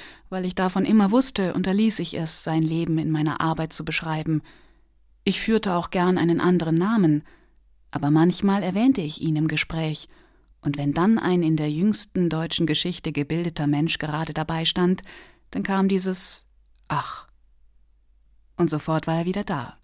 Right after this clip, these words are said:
dieser Mann, den eine Zeit lang alle gekannt hatten und über den sie nichts wussten oder zu wenig,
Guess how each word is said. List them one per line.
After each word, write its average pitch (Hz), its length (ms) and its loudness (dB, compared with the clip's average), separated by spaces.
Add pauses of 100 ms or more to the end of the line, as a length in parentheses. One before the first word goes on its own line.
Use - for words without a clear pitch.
(200)
dieser - 200 -6
Mann, 143 340 -4 (640)
den 156 140 -6
eine 143 180 0
Zeit 175 320 2
lang 160 180 2
alle 160 180 0
gekannt 165 440 -2
hatten 151 360 -2 (480)
und 175 140 -4
über 196 160 2
den 214 220 4
sie 208 100 4
nichts 208 320 2
wussten 220 640 -4 (160)
oder - 200 -8
zu 185 220 -2
wenig, 196 540 2